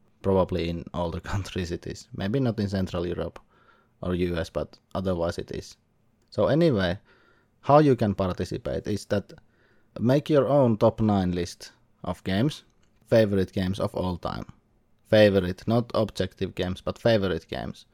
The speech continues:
And decide how you make it. Is it the hottest top, or what, what is it?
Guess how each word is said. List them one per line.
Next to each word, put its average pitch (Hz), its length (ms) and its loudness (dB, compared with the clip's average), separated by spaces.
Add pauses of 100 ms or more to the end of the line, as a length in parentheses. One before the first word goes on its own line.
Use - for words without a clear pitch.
(500)
And 107 140 -2
decide 127 320 4
how 110 240 4
you 92 180 -2
make 90 300 -6
it. - 180 -18 (360)
Is 98 120 -2
it 101 240 -4
the - 240 0
hottest 120 600 -2 (220)
top, 120 280 0 (140)
or 107 240 -4 (360)
what, 113 400 0
what 123 280 0
is 92 100 -2
it? - 280 -8